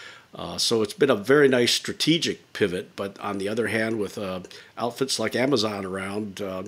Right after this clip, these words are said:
I try not to go to the store anymore because I can't find anything.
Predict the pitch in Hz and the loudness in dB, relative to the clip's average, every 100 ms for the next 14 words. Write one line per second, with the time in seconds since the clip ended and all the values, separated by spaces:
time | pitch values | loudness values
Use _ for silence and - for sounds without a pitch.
0 | - - - 104 - 120 120 117 98 104 | -14 -16 -8 -6 -2 0 0 -2 -2 -4
1 | 92 - - 170 147 101 90 90 87 95 | -2 -2 0 2 2 2 -2 -8 -8 -6
2 | 107 - 110 - 123 127 107 - - 71 | -4 -2 -4 0 2 2 2 -4 -8 -10